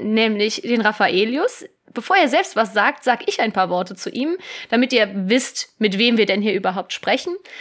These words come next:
Raffaelius Alva Gruser ist Tüftler und Unterhalter in der Steampunk-Szene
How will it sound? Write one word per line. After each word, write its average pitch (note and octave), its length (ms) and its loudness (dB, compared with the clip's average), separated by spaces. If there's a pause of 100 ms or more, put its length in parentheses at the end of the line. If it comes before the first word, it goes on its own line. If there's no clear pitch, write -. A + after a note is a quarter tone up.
(280)
Raffaelius D#4 640 2
Alva B3 320 4
Gruser C#4+ 520 2
ist - 220 -6
Tüftler D#4 500 4
und B3+ 220 2
Unterhalter A#3 640 0 (600)
in E4 120 2
der F#4 120 4
Steampunk-Szene F4+ 880 0